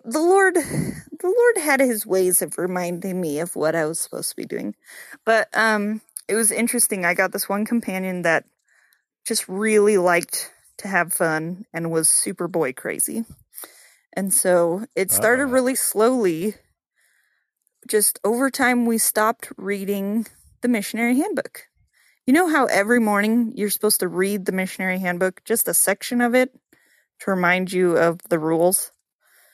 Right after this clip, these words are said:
Speaker 1: I don't know if you had to do that.
Speaker 2: You're talking
Speaker 1: But
Speaker 2: about the
Speaker 1: we're
Speaker 2: white, the white handbook, right?
Speaker 1: Yep, the white handbook.
Speaker 2: Yeah, yeah, I'm with you.
Speaker 1: So we,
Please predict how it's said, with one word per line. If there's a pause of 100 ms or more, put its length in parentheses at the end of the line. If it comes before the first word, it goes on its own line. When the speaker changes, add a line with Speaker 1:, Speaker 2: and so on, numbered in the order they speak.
(220)
Speaker 1:
I
don't
know
if
you
had
to
do
that. (320)
Speaker 2:
You're
talking
Speaker 1:
But
Speaker 2:
about
the
Speaker 1:
we're
Speaker 2:
white,
the
white
handbook,
right? (240)
Speaker 1:
Yep, (100)
the
white
handbook.
Speaker 2:
Yeah,
yeah,
I'm
with
you.
Speaker 1:
So (440)
we,